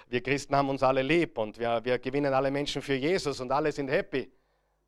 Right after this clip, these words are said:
Heute weiß ich, dass das ein Märchen ist. Ja? Äh, genauso wie es, wie es hier beschrieben ist. Und da haben, die haben sich dann zusammengetan und dann haben sie, äh, erzählt, was ich verdiene,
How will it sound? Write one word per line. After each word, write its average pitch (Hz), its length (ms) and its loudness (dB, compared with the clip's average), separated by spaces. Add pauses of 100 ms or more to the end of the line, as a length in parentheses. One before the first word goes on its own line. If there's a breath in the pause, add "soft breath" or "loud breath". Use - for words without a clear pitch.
(100)
Heute 120 280 0
weiß 123 220 2
ich, 123 80 -2
dass 117 160 -4
das 113 140 -4
ein 117 120 0
Märchen 131 360 0
ist. - 300 -18 (540)
Ja? 139 260 0 (640 soft breath)
Äh, 107 120 -6
genauso 117 380 -2
wie 123 60 -4
es, - 200 -12 (120)
wie 117 80 -10
es 107 60 -10
hier 120 140 -4
beschrieben 123 640 -6
ist. - 440 -14 (580 soft breath)
Und 113 220 -2
da 120 60 4
haben, 127 160 0
die 131 80 -2
haben 123 100 -2
sich 135 100 -6
dann 127 140 0
zusammengetan 135 840 -2 (160)
und 101 180 -12
dann 107 80 -8
haben 120 160 -2
sie, 120 280 -4 (380 soft breath)
äh, 113 200 -4
erzählt, 175 720 4 (180 soft breath)
was 117 240 -2
ich - 320 -6 (320)
verdiene, 156 600 2